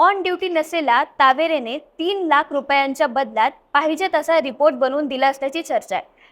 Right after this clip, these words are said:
लोकसभा निवडणुकी मतदान प्रक्रिया झाल्यानंतर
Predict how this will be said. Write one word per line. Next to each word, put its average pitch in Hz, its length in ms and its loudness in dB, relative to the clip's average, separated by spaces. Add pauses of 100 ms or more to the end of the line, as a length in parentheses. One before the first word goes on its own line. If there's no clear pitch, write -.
लोकसभा 269 500 0
निवडणुकी 277 640 -4
मतदान 277 540 -2
प्रक्रिया 277 480 -2
झाल्यानंतर 262 720 -4